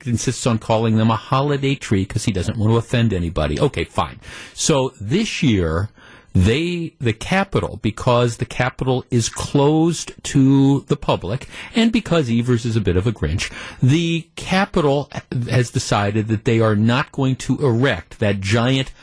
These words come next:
Christmas tree that they typically put up in the Capitol Rotunda. All right, so that's, that's the rule. They've decided we're not gonna do this, and it's typically decorated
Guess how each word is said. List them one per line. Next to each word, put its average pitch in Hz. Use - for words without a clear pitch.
Christmas -
tree 71
that 120
they 123
typically 131
put -
up 107
in 120
the 120
Capitol 101
Rotunda. 110
All 90
right, 110
so 113
that's, -
that's 107
the 190
rule. 147
They've 113
decided 113
we're 107
not 98
gonna 113
do 110
this, 76
and 107
it's -
typically 147
decorated 117